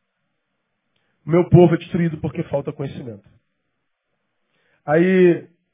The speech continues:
a gente encontra os ex-crentes, os chamados desigrejados, afastados da igreja, porque diz assim, "A igreja, eu não preciso de igreja.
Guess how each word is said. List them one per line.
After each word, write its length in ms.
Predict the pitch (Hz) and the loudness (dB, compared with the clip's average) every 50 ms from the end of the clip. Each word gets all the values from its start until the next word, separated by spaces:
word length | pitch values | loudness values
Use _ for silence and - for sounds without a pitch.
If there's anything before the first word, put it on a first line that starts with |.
| _ _ | _ _
a 120 | - 156 147 | -6 -6 -4
gente 340 | 131 147 160 165 165 - 170 | -4 -2 -4 -4 -4 -6 -8
encontra 440 | 156 147 - 160 165 165 - 151 156 | -8 -4 0 0 0 0 0 -2 -2
os 260 | 151 135 - - - | -2 -4 -6 -6 -2
ex-crentes, 880 | 180 175 180 - - - 185 180 196 202 208 - - - - - - _ _ _ _ _ _ _ _ _ _ _ _ _ _ _ _ _ | -2 -2 -2 -2 -6 -6 -2 0 0 0 -2 -6 -12 -18 -20 -20 -20 _ _ _ _ _ _ _ _ _ _ _ _ _ _ _ _ _
os 140 | - 151 139 - | -8 -8 -4 -2
chamados 400 | - 156 156 160 160 165 - - | -2 0 2 2 2 2 0 -6
desigrejados, 760 | 127 131 135 170 170 175 175 165 135 110 170 175 175 151 131 | -12 -10 -10 -6 -4 -2 -2 -2 0 0 0 0 0 0 -2
afastados 800 | 165 - - - 160 160 - - 165 165 175 170 151 143 131 - | -2 -2 -2 -4 -6 -6 -6 -4 -2 0 0 -2 -2 -8 -10 -6
da 80 | - 143 | -6 -6
igreja, 500 | 139 123 131 147 156 151 127 165 180 - _ _ _ _ _ _ _ _ _ | -6 -6 -6 -4 -4 -4 -6 -8 -14 -18 _ _ _ _ _ _ _ _ _
porque 220 | - 131 - - 165 | -2 0 0 0 -4
diz 140 | 147 139 143 | -4 -4 -8
assim, 220 | 160 - - 175 | -8 -8 -6 -6
"A 20 | 170 | -6
igreja, 500 | 160 - - 214 208 208 170 - 175 170 156 | -6 -4 0 0 0 0 0 -2 -4 -4 -2
eu 120 | 175 175 | -2 -4
não 60 | 180 175 | -4 -4
preciso 240 | - - - 180 | -10 -12 -12 -10
de 80 | 143 170 | -10 -6
igreja. 540 | 170 156 185 196 175 120 120 123 - 110 | -4 -2 -2 0 -2 -2 -4 -8 -12 -12